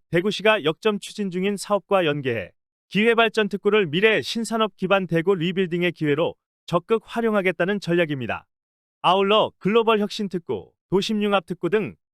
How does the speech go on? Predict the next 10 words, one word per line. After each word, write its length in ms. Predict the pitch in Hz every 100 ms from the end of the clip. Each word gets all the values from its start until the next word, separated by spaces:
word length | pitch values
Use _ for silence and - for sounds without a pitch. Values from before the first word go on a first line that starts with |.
| _
삼 240 | - 233 220
대 140 | 226 220
특구 260 | 220 -
간 280 | 220 220 170
유기적 380 | 165 196 202 196
연계를 340 | 175 165 165
통해 320 | - 143 110 - _ _ _
미래 240 | 147 214 226
산업 320 | 220 226 214
재배치와 680 | 190 190 202 - 185 123